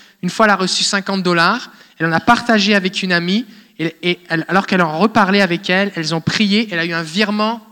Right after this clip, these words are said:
inconnu, sans connaître l'origine, de mille dollars sur son compte bancaire.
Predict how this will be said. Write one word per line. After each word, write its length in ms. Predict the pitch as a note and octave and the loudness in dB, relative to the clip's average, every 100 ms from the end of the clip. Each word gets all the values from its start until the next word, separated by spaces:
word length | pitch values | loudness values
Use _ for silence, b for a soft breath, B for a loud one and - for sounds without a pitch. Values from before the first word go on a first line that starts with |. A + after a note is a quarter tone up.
| _ _ _ _ _ - | _ _ _ _ _ -4
inconnu, 640 | B3 - A#3+ G#3 G3 B3 - - _ _ _ _ _ _ _ - | -2 2 4 6 4 2 -4 -18 _ _ _ _ _ _ _ -8
sans 220 | - A#3+ | -2 0
connaître 320 | A#3+ A3+ A3+ | 2 2 4
l'origine, 440 | A3 G#3+ F#3 G#3+ | 4 4 2 0
de 100 | G3+ | 0
mille 300 | F3 F#3 B3 | 0 2 2
dollars 320 | A3 G#3 G3+ G3+ | 2 2 2 0
sur 140 | - | -6
son 160 | - F3 | -8 -10
compte 220 | F3+ F3 | -10 -6
bancaire. 400 | D#3+ D#3 D3+ | -6 -4 -6